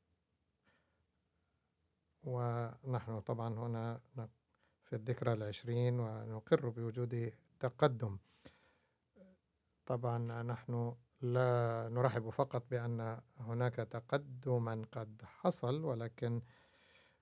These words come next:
آه، طبعًا بنغلاديش قدمت اقتراحاً، وهناك ذكر لهذا الموضوع في الفقرة السادسة أو السابعة. أيضًا هناك حديث عن التحديات.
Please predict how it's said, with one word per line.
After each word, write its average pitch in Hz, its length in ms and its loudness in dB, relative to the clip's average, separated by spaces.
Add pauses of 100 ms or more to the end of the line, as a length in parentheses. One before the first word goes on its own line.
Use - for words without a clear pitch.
(180)
آه، 117 600 0 (540)
طبعًا 117 240 -2
بنغلاديش 117 680 -2 (480)
قدمت 127 380 4
اقتراحاً، 120 560 0
وهناك 113 500 -2
ذكر 127 300 2
لهذا 113 280 0
الموضوع 120 520 2
في 120 140 -4
الفقرة 113 500 -6
السادسة 117 540 -2
أو 107 80 -6
السابعة. 117 520 2 (600)
أيضًا 120 200 -2
هناك 120 380 2
حديث 117 440 -2
عن 110 120 -2
التحديات. 120 960 4